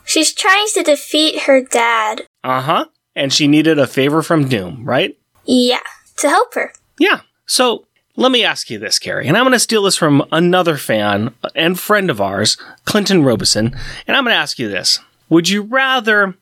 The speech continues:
Speaker 2: have Doom owe you a favor, or would you rather have a whole bunch of money and Doom be your enemy?
Speaker 1: I don't know. Um, hmm. Hmm. <laughs> That's kind of hard, actually.
Speaker 2: I don't know.
Speaker 1: Uh,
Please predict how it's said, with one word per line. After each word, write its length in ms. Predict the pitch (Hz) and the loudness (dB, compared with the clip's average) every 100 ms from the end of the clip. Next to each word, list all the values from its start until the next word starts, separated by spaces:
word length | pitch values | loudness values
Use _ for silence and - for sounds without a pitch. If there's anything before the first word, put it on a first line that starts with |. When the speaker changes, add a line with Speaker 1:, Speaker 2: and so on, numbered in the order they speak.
| _ - | _ -8
Speaker 2:
have 480 | - 180 160 143 - - 135 131 | -4 -2 -2 -4 -8 -14 -10 -4
Doom 400 | 160 202 247 240 - | 0 4 4 2 2
owe 240 | 175 180 | 2 4
you 260 | 175 160 139 | 4 4 4
a 80 | 117 | 2
favor, 840 | - 135 143 165 220 269 240 - _ _ - - | -2 0 2 4 4 4 0 -4 _ _ -20 -4
or 180 | 156 156 | 0 4
would 200 | 165 147 | 4 2
you 80 | 151 | 2
rather 220 | 180 180 | 2 2
have 200 | 139 127 | 0 -4
a 80 | 113 | -6
whole 420 | - - 233 277 | -8 0 2 2
bunch 340 | 233 214 196 180 | 2 0 0 0
of 120 | 156 | 2
money 500 | 165 151 120 110 - - | 2 2 0 -2 -6 -8
and 260 | 123 117 | -6 0
Doom 260 | 131 143 135 | 2 4 4
be 140 | 123 | 4
your 200 | 113 117 | 4 2
enemy? 480 | - 101 98 - - _ _ - | 0 -6 -6 -10 -12 _ _ -8
Speaker 1:
I 200 | 349 349 | -2 0
don't 280 | 370 330 311 | 2 2 4
know. 540 | 311 294 277 277 320 - | 4 4 2 0 -6 0
Um, 520 | 311 302 269 226 233 - - | 2 4 4 0 -10 -16 -8
hmm. 400 | 294 277 240 214 233 - - - | 0 2 4 2 -2 -6 -20 -6
Hmm. 380 | - 294 269 247 | 2 4 6 4
<laughs> 0 | |
That's 760 | 262 - - 494 539 494 480 - | 2 0 4 4 4 2 2 0
kind 200 | 480 370 | 0 -2
of 60 | 277 | 0
hard, 240 | 277 269 | 0 2
actually. 560 | 240 254 - 285 277 285 - _ _ - - | -2 -4 2 6 6 2 -8 _ _ -10 -4
Speaker 2:
I 120 | 113 | -2
don't 180 | 147 170 | 2 4
know. 200 | 190 139 92 _ - | 4 2 -2 _ -6
Speaker 1:
Uh, 440 | - 320 302 320 | -2 2 4 4